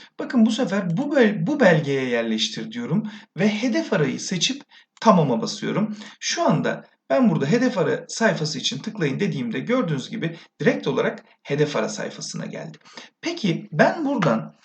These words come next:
hedef ara sayfasından aynı şekilde senaryo özeti sayfasına gelmek için bakın bunu seçiyorum.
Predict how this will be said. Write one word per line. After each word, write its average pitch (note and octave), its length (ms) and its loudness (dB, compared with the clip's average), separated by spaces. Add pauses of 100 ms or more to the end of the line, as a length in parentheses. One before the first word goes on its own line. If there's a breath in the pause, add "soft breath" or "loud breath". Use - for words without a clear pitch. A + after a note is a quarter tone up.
(140 loud breath)
hedef A#3+ 300 2
ara F3 140 4
sayfasından A#2 840 -2 (220 loud breath)
aynı C4+ 240 6
şekilde F3+ 520 -2 (140)
senaryo C4+ 640 2
özeti B2 380 -6
sayfasına A2 580 -2
gelmek D#3 420 2
için - 340 -6
bakın A#3 280 -2
bunu D4+ 120 -8
seçiyorum. - 640 -2